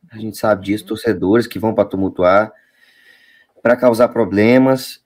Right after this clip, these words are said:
Speaker 1: e, mas eu, assim, eu entendo esse, isso de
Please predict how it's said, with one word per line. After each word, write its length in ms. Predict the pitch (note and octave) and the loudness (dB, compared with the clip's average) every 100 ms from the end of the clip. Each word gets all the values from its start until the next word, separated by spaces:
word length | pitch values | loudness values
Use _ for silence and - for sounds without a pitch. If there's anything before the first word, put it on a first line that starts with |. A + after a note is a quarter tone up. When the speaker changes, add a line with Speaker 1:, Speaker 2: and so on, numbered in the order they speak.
| _ | _
Speaker 1:
e, 1040 | A#2+ B2 C3 C3 C3 C3+ C3 C3 B2+ B2 - | 0 6 6 6 4 4 4 4 2 0 -6
mas 760 | A2+ A#2+ B2 C3 A#2+ - - _ _ - | 0 2 4 4 2 -2 -16 _ _ 0
eu, 420 | C3+ C#3+ - - | 4 4 2 0
assim, 500 | C3 B2+ C3 G#2 - _ _ _ - | -2 0 -4 -4 -8 _ _ _ 0
eu 200 | C#3 D3 | 4 4
entendo 920 | C#3 - D#3 F3 G#3 G3+ G#3+ A3+ - _ - | 2 -2 0 2 2 0 0 -4 -12 _ -4
esse, 1200 | C3+ C3 - C#3+ C3+ C3 B2 A2+ G#2 F#2+ G2 - - | -2 -2 -4 -2 0 0 0 0 -2 -4 -6 -12 -6
isso 300 | A#2 A2+ A#2+ | -6 -4 -8
de 380 | G#2+ G#2+ F#2+ | -4 -4 -4